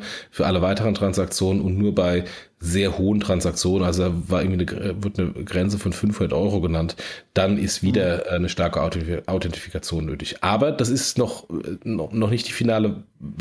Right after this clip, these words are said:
Speaker 1: Version. Nach den Presseberichten, ähm, wurde gefragt, ist es denn wirklich so? Dann wo-, <laughs> wollte,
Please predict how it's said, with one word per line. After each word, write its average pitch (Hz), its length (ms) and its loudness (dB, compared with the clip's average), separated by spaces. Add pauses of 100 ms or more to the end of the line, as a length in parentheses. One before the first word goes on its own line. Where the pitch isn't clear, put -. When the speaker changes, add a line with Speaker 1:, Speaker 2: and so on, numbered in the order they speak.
(120)
Speaker 1:
Version. 101 640 2 (380)
Nach 107 160 0
den 107 120 2
Presseberichten, 110 960 2
ähm, 101 560 2
wurde 104 220 2
gefragt, 101 540 0
ist 104 80 0
es - 80 -4
denn 92 240 0
wirklich 113 280 0
so? 165 320 2
Dann 110 280 0
wo-, 107 280 -2 (120)
<laughs> - 120 -6
wollte, 104 300 -2